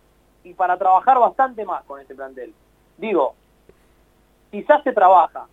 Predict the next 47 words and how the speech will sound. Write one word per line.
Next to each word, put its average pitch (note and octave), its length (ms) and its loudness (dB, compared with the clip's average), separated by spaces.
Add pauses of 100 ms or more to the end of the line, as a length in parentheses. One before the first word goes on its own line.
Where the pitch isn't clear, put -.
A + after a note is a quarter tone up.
(180)
Bueno, D3+ 220 -10
en D#3 40 -14
la E3+ 140 -8
cancha B3 280 -8
no G3+ 100 -10
se F#3 120 -16
ve. C3+ 200 -14 (640)
Por D3+ 100 -10
lo E3+ 80 -6
menos A3 240 -10
yo A3+ 80 -8
no A3 80 -6
lo F3+ 140 -6
veo. B2 240 -16 (600)
Yo A3 120 -10
no A3+ 100 -4
veo G#3 140 -4
un F3 80 -14
equipo E3+ 340 -14
trabajado. C#3+ 720 -6 (480)
Yo B3 100 -2
veo A#3+ 140 -4
un G#3 60 -8
equipo B3 340 -10
que F#3+ 80 -12
tiene G3 220 -12
momentos F#3 400 -10
que D#3 60 -18
juega G3+ 260 0
bien C#4+ 340 -4 (100)
y F4 80 -16
que F4 120 -12
tiene G3+ 180 -8
momentos A#3 480 -4 (340)
que F#3+ 80 -14
es F3+ 120 -18
un F3 80 -10
desastre, A3+ 600 -2
pero F#3 220 0
me, F3+ 160 -10 (600)
me G3 100 -8
da B3+ 100 2
la B3+ 140 -4
sensación B3 640 -8 (1700)
que G#3+ 80 -8
hay A#3+ 140 -4
cuestiones A#3+ 540 -12